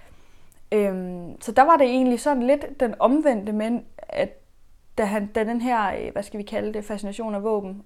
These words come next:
og så videre kom, der skulle vi også som forældre være ops på ikke at pådutte ham noget. Det, det er helt bestemt en stor faktor, det der med,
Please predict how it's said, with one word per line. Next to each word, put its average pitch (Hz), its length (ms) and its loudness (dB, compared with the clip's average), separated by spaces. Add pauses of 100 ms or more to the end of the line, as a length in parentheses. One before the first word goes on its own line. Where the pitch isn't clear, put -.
og 196 120 -10
så 202 100 -14
videre 202 260 -4
kom, 214 280 -2 (600)
der 233 80 2
skulle 240 300 0
vi 254 140 4
også 214 240 4
som 202 220 -6
forældre 220 520 0 (800)
være 202 360 0
ops 208 260 0
på 220 280 -4
ikke 220 320 0
at 202 80 0
pådutte 226 480 0
ham 180 140 -6
noget. 165 360 -8 (1300)
Det, 247 180 2
det 269 80 2
er 254 40 2
helt 339 240 -2
bestemt 254 380 0
en 233 100 -4
stor 285 320 0
faktor, 208 600 -8 (240)
det 220 100 -4
der 220 120 2
med, 214 220 -2